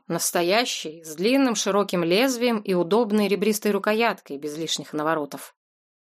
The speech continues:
Теперь мальчишка по-настоящему испугался.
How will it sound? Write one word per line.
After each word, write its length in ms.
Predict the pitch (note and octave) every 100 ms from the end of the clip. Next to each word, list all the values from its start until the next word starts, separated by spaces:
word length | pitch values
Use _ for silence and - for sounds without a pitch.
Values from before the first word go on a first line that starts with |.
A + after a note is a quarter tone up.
| _ _ _ _ _ _ _ _
Теперь 520 | - F3 F3+ G#3 B3+
мальчишка 640 | C#4+ A3+ G#3 - F3 - G3+
по-настоящему 920 | G#3+ G#3 G#3 A#3 F3+ D#3 - D#3 D3+
испугался. 760 | D3 - D#3 D3+ C#3 - F3+